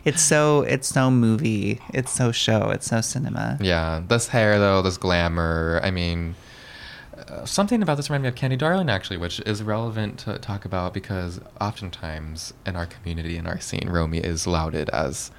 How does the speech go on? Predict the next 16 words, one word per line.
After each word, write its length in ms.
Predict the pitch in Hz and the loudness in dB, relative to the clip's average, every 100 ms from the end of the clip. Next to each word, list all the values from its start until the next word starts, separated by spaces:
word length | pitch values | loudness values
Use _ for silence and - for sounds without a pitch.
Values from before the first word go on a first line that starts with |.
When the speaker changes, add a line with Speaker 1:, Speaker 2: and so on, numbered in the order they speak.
| - - - - | -20 -20 -20 -6
Speaker 2:
the 160 | 92 | -4
modern 300 | 82 76 85 | -2 -4 -4
reincarnation 720 | 85 - - - - - - | -6 -6 -4 -4 -2 -2 -2
of 160 | - - | -2 -4
Candy 220 | - - | -6 -6
Darling. 420 | - - - 98 | -2 -2 -2 -4
Speaker 1:
I 140 | 104 190 | 0 4
don't 200 | 165 147 | 4 4
know 140 | 139 | 4
about 220 | 123 110 | 2 2
oftentimes, 1120 | - 113 110 127 113 - - - - - 135 - | 2 0 2 2 2 2 -2 -6 -6 2 2 4
<laughs> 0 | |
but 80 | 160 | 4
that's 240 | 139 131 | 4 4
very 220 | 190 - 165 | 2 2 2
sweet. 600 | - - 160 - 311 | 2 2 0 2 -2